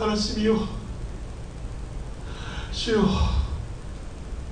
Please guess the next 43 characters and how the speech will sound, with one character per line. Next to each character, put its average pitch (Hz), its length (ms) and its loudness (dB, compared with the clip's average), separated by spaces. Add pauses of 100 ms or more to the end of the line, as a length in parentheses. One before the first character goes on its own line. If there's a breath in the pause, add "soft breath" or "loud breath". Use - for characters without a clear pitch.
(1900 loud breath)
担 180 240 8
う 175 120 4
も 151 160 10
の - 20 8
と - 120 4
し - 100 2
て - 60 4
く 165 100 4
だ 151 100 8
さ - 160 2
っ - 60 0
て 185 100 2
い 190 40 6
る 180 100 4
こ 175 120 -2
と 185 80 2
あ 190 60 2
り 190 80 2
が 180 80 6
と - 140 0
う 160 40 2
ご 151 60 2
ざ 151 80 0
い - 20 -2 (160)
ま 185 80 -4
す。 - 220 -4 (2500)
主 - 200 -4
よ、 202 240 4 (1300)
あ 214 60 2
な 220 60 6
た 220 60 6 (120)
の 226 100 2
渇 - 160 -2 (220)
き 202 100 -2
を 190 60 2 (1700 loud breath)
我 220 160 10
が 220 80 10
物 220 280 8
と 190 80 2
し 190 120 0
て - 60 -4
く - 40 -4
だ - 60 2